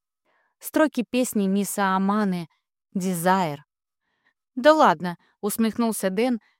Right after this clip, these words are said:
подбегая ближе и вырывая меня из пелены мечтаний.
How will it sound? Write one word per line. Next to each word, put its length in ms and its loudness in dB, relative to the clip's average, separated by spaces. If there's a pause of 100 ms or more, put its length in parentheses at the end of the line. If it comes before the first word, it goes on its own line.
(200)
подбегая 600 2
ближе 420 -2
и 160 -4
вырывая 480 0
меня 380 0
из 240 -8
пелены 420 -2
мечтаний. 680 -6